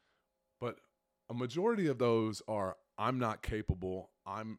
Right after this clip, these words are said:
not worthy," "I can't do this." And I think there's a fallacy or, or, uh,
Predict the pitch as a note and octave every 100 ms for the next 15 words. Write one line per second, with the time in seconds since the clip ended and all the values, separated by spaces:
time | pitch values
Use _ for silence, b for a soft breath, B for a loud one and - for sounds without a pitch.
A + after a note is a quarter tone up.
0 | - A2 G2 G2+ G2+ G2 F#2 F#2 - F#2
1 | G#2 - A2+ F#2+ F#2 G2 G2 D#2+ C#2 -
2 | - _ _ - A2+ A2 G#2 G2 B B
3 | B A#2+ E3+ G3 G3 C#3+ A#2 - - A2
4 | G#2+ B2 B2 C3 A#2+ G2+ F#2 - F#2 E2
5 | C#2+ _ _ _ - F#2 D2+